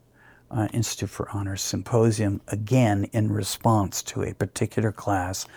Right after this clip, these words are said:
class of nineteen sixties gift, uh, to hold that weekend seminar every year. So from summer, we came, we,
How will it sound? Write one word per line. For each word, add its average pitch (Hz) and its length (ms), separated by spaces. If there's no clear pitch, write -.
class 104 340
of 101 120
nineteen 101 460
sixties - 600
gift, 101 560
uh, 98 300
to 101 140
hold 98 300
that 92 260
weekend 98 440
seminar 90 500
every 92 200
year. - 340
So 147 540
from 139 340
summer, 151 500
we 127 160
came, 127 460
we, 120 360